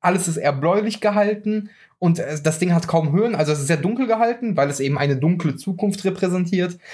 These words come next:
Ähm, die Zeit vierundneunzig ist sehr farbenfroh, weil die Protagonistin dann eben, ähm,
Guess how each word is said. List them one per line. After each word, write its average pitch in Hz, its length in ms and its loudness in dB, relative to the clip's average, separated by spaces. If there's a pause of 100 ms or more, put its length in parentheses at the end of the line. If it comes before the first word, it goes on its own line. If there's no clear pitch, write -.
(360)
Ähm, 156 480 2
die 160 180 2
Zeit 170 260 2
vierundneunzig 180 640 2
ist 156 220 -2
sehr 139 160 2
farbenfroh, 214 880 0 (600)
weil 135 340 2
die 127 120 -2
Protagonistin 175 1080 0 (260)
dann 135 220 0
eben, 135 460 0
ähm, 120 460 0